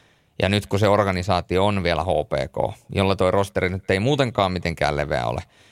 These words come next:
niin sieltä lähti yksi li-, liigan parhaita, ellei paras puolustaja, sieltä lähti yksi liigan parhaita, ellei paras sentteri ja yksi liigan parhaimpia maalintekijöitä. Jere Innalla on kolmen viimeisen kauden mitassa, kun katsotaan kolme viimeistä kautta, niin eniten liigassa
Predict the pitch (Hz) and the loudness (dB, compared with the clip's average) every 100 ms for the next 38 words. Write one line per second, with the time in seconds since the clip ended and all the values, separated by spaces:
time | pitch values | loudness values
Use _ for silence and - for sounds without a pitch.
0 | _ _ 98 87 - 117 110 107 113 - | _ _ -2 -2 0 0 2 0 0 0
1 | 98 101 110 - - 113 113 107 98 104 | -2 0 -4 -6 -2 2 2 2 2 2
2 | 107 98 90 82 90 87 87 113 107 82 | 2 0 -2 2 2 2 0 2 2 -2
3 | - 123 110 101 - 90 92 87 90 95 | 0 2 4 0 0 0 0 0 0 -2
4 | - 92 85 98 101 101 95 87 101 98 | -2 -2 -2 -4 0 2 2 2 2 2
5 | 98 80 82 82 80 95 80 - 135 117 | 0 0 0 0 0 2 0 0 -2 0
6 | - 98 92 - - - 95 101 104 101 | -2 0 0 -4 -16 -2 0 2 2 2
7 | 92 87 95 92 92 85 90 95 92 87 | 2 2 2 2 -2 0 2 2 2 0
8 | 80 80 85 95 120 107 107 98 95 92 | -4 -2 0 2 2 2 0 0 0 0
9 | 95 123 113 98 107 110 95 90 90 85 | 0 0 2 0 0 0 0 -2 -2 0
10 | 90 87 85 - 107 98 90 - 92 98 | 2 2 -2 -2 -2 0 0 -2 -2 -2
11 | - 95 90 104 95 95 101 90 - 87 | 0 -2 2 2 2 2 0 0 -4 0
12 | 85 85 - 87 _ - - 98 95 - | 0 0 -4 -6 _ -20 -2 0 0 2
13 | 143 135 110 95 87 - 107 98 - - | 2 2 0 0 -2 -2 0 2 0 -4
14 | - | -6